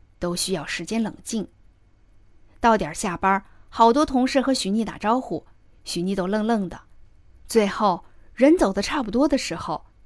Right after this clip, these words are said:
许逆还坐着。薛了在玻璃后面看了许久，等着他。许逆哎了声，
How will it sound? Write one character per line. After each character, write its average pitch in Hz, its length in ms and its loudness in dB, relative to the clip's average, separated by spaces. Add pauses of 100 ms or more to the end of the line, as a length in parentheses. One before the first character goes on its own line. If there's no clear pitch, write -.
(160)
许 - 180 -6
逆 208 140 -2
还 - 260 -8
坐 262 240 -2
着。 - 140 -14 (880)
薛 - 180 8
了 220 160 6
在 226 120 0
玻 240 180 2
璃 220 100 2
后 247 200 -2
面 214 140 0
看 220 200 -4
了 190 80 -8
许 196 240 -4
久， 175 260 -2 (140)
等 - 180 -8
着 185 120 -8
他。 - 300 -10 (1080)
许 220 160 0
逆 214 120 2
哎 196 220 -6
了 156 100 -8
声， - 240 -10